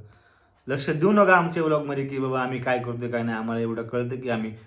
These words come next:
काय करतोय आणि काय नाही करतोय. आमची, आम्हाला, आमचं लिमिट काय आहे, आम्ही कुठपर्यंत जाऊ शकतो आणि कुठपर्यंत आम्हाला कुठं थांबायचं या गोष्टीत, या आम्हाला गोष्टी कळतात. मी आठ वर्ष या फील्डमधील आहे, हा फील्ड कसा आहे काय मला सगळ्या गोष्टी सगळ्या माहिती आहे. तर प्लीज मी सांगेल एवढं फक्त की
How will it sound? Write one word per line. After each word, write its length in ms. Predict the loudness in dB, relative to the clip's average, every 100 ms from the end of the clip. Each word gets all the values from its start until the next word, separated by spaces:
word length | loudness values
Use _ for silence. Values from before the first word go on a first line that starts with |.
| _ 0
काय 180 | 0
करतोय 340 | 0 -6 -4 -2
आणि 180 | -2 0
काय 180 | 0 0
नाही 160 | -2
करतोय. 260 | -4 -4 -4
आमची, 300 | -6 -8 -10 -6
आम्हाला, 420 | -4 -4 -4 -6
आमचं 220 | -6 -4
लिमिट 320 | -4 -4 -2
काय 180 | 0 0
आहे, 60 | 0
आम्ही 240 | -2 -2
कुठपर्यंत 460 | -4 -8 -8 -6 -6
जाऊ 240 | -4 -4
शकतो 260 | -6 -10 -10
आणि 100 | -8
कुठपर्यंत 840 | -10 -10 -14 -16 -20 _ _ -10
आम्हाला 320 | -6 -4 -2 -4
कुठं 180 | -4 -2
थांबायचं 380 | 2 4 2 0
या 60 |
गोष्टीत, 320 | -2 -4 -6 -10 -16 _ _ -8
या 80 | -4
आम्हाला 240 | -2 0
गोष्टी 280 | 0 -2 -4
कळतात. 440 | -4 -4 -4 -8 -6
मी 140 | -2
आठ 220 | -2 -2
वर्ष 180 | -4 -4
या 80 | -6 -2
फील्डमधील 440 | -2 0 -2 -2
आहे, 160 | -4 -6 -14 -14 -2
हा 120 | 0 0
फील्ड 220 | -2 -2 -2
कसा 180 | -2
आहे 180 | 0 0
काय 220 | 0 0
मला 180 | 0 -2
सगळ्या 220 | -2 -4
गोष्टी 260 | -2 -4 -6
सगळ्या 260 | -8 -4 -2
माहिती 340 | 0 0 -2
आहे. 140 | -4 -10 -20 _ _
तर 180 | -4 -4 -4
प्लीज 340 | -4 -4 -4 -10 -18 _ -12
मी 100 | -8
सांगेल 260 | -4 0 0
एवढं 220 | 0 -2
फक्त 220 | -8 -10 -12 -8
की 420 | -6 -6 -10